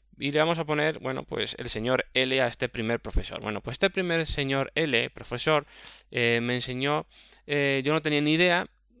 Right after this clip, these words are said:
estaba empezando, la información es la que yo adquiría a través de internet, por aquel entonces era más literatura que vídeos, etcétera, y bueno, pues aprendí, eh,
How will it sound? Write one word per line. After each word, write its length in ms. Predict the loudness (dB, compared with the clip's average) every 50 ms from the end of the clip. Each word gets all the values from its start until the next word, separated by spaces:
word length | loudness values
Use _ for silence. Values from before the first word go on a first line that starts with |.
| -16 -10
estaba 280 | -8 -4 0 2 2
empezando, 580 | 2 2 0 -2 0 2 0 2 2 0 -2 -2
la 420 | 0 0 2 4 4 4 4 4
información 760 | 2 0 0 -2 -2 -2 -2 -4 -2 0 0 2 2 0 0
es 180 | -2 -2 -4 -2
la 160 | -2 -2 -2
que 200 | 0 -4 -4 -4
yo 160 | 0 2 2
adquiría 440 | 0 0 0 -4 -4 -2 0 -2 -2
a 40 | 0
través 280 | -2 -2 -2 -2 -2
de 80 | -2 -4
internet, 640 | -4 -2 -2 -4 -4 -2 0 -2 -2 -2 -4 -14 _ _
por 140 | 4 4
aquel 220 | 4 4 2 0 0
entonces 520 | 0 0 -2 -4 -4 -2 -4 -6 -6 -8 _ -20 -20 -20 -20 -20 _ _
era 180 | 0 0 2
más 200 | 4 4 2 2
literatura 760 | -2 -6 -6 -2 0 0 0 0 0 -2 0 0 0 0 0 -6 -20 _ _ _
que 160 | -8 -6 -4
vídeos, 640 | -2 0 0 0 2 2 2 2 2 0 -4 -10 -12 _
etcétera, 480 | -2 0 0 0 2 2 0 0 0 _ _ -20 -20 -20 -20 _
y 120 | -2 0 2
bueno, 240 | 4 4 2 2
pues 720 | 0 2 2 2 4 2 2 2 2 2 2 0 -4 -8 -4 -4
aprendí, 680 | -2 0 0 -2 -2 -2 -2 -2 -2 -2 -2 -4 -8 _ _ _ _ _ _ _ _ _ _ _ _ _ _ _ _ _ _ _ -14 -8
eh, 720 | -4 -2 -2 -2 -2 -2 -4 -4 -6 -6 -8 -8 -8 -10